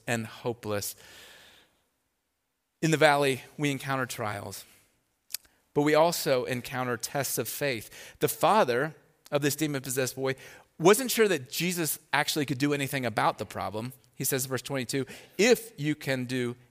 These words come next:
anything." Where is it in your own life that you are struggling to believe that Jesus really has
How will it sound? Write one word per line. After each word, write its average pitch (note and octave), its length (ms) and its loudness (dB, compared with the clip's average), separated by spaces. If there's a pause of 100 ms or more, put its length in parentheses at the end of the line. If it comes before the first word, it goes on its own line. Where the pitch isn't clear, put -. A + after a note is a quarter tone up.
anything." A#2+ 500 -4 (1300)
Where F#3+ 200 6
is A3+ 140 4
it G3 100 4
in D#3 140 0
your D3 120 -2
own C#3 140 0
life B2 240 -2
that G#2+ 120 -6
you C#3+ 180 -2
are A#2+ 100 -2
struggling C3+ 460 -4
to C3+ 120 -8
believe B2 360 -4
that A#2 120 -6
Jesus E3+ 640 -4
really C#3+ 440 0
has C3+ 520 -2